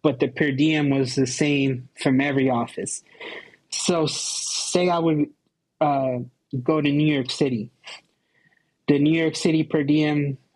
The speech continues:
was, could be, like, sixty dollars going there, sixty dollars coming back.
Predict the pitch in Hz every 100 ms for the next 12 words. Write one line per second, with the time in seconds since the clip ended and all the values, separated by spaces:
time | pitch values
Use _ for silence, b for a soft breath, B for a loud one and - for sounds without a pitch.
0 | _ - 135 139 139 131 123 - - 151
1 | 123 147 143 131 131 113 - - - 160
2 | - 160 151 147 151 147 143 - - _
3 | _ _ _ _ _ _ _ _ _ -
4 | 139 147 143 139 135 139 147 160 185 -
5 | - - 160 160 147 143 135 131 123 -
6 | 139 127 127 123 110 - -